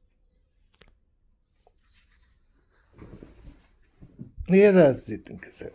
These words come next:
Ha? Seni eşek kafalı. Seni eşek kafalı.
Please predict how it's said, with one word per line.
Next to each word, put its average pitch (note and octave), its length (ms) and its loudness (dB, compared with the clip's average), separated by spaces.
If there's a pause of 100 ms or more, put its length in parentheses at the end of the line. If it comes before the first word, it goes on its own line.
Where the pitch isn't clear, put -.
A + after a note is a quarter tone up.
Ha? G#3 180 -2 (800)
Seni - 380 -16
eşek - 440 -18
kafalı. - 360 -20 (1500)
Seni D3+ 340 0
eşek B2+ 340 -6
kafalı. A#2+ 420 -12